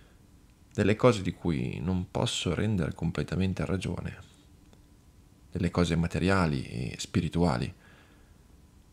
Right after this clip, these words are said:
una pesantezza nell'atmosfera, una sensazione di soffocamento, d'angoscia,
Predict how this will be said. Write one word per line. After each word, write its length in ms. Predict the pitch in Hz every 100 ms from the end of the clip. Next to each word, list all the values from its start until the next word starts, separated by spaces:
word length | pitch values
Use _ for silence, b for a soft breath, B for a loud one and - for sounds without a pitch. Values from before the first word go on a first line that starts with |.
| - -
una 440 | - 110 98 87 73
pesantezza 880 | - 113 110 107 107 127 - - 80
nell'atmosfera, 1120 | 92 95 90 90 92 90 - - - - 87 - - - - - - - - - - - - - - b b b b b b
una 200 | 113 104
sensazione 760 | 110 104 101 - - 107 92
di 260 | 85 58 -
soffocamento, 1080 | - 90 87 - 90 104 85 76 58 92 -
d'angoscia, 680 | - 64 85 87 87 - -